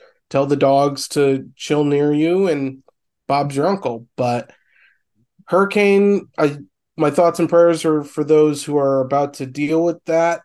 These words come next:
Um, been there, done that. Just love on each other and do what you can for your neighbor. That's all I can say to that. But as far as Orlando City goes,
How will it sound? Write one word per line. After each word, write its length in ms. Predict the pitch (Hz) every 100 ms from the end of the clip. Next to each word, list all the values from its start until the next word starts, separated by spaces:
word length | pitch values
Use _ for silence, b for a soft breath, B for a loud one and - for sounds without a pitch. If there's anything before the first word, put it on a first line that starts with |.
| -
Um, 560 | 147 135 131 127 127 _
been 200 | 156 147
there, 200 | 147 147
done 280 | 139 143 143
that. 340 | 139 143 147 - _ _ _ _ _ _
Just 360 | 147 143 - -
love 320 | 139 156 165
on 160 | 165
each 180 | 165 156
other 420 | 170 160 170 170 165
and 440 | 139 139 131 -
do 180 | 143 151
what 160 | 156
you 80 | 147
can 280 | 143 151 143
for 100 | 151
your 120 | 143
neighbor. 320 | 139 156 143
That's 220 | 123 123 139
all 160 | 131
I 100 | 131
can 180 | 127 127
say 480 | 143 135 131 131 - _ _ _
to 100 | 135
that. 400 | 139 147 131 120 - _
But 420 | - 143 139 131 -
as 140 | 135
far 180 | - 240
as 120 | 202
Orlando 420 | 175 156 196 175
City 320 | 135 208 226
goes, 560 | 190 123 110 107 -